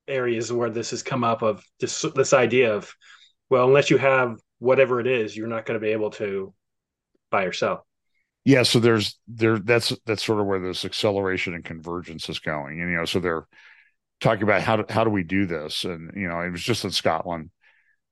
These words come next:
Speaker 2: I went to pay for something at a big store, and it said, uh, "You need to get your credit card approved.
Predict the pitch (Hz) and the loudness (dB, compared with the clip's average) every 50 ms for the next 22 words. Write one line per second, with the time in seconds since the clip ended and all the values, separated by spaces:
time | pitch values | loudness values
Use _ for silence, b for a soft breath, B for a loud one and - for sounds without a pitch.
0 | _ _ - 95 98 98 - 92 - 107 101 - - 85 - 101 90 80 98 90 | _ _ -2 0 0 0 0 0 2 2 2 2 0 -2 0 0 0 -2 -2 -6
1 | 87 85 85 78 85 90 78 - - - 95 90 85 80 80 78 _ _ _ _ | -4 -6 -6 -6 -8 -8 -8 -8 -6 -2 0 0 0 0 -2 -4 _ _ _ _
2 | _ _ _ _ _ _ _ _ _ _ _ _ _ _ _ - - 92 90 - | _ _ _ _ _ _ _ _ _ _ _ _ _ _ _ -8 -6 -4 -4 -2
3 | - 101 95 90 82 85 85 82 82 80 80 80 80 80 78 76 85 101 101 101 | 2 2 2 2 2 0 0 0 0 0 -2 -2 -4 -6 -6 -8 -6 -2 -2 -2
4 | 98 98 87 95 87 - - - 101 90 82 - - 78 76 76 - - 92 80 | -2 -2 -2 -4 -4 -6 -4 -4 -4 -4 -4 -6 -6 -6 -6 -6 -8 -6 -6 -6
5 | 71 60 | -6 -8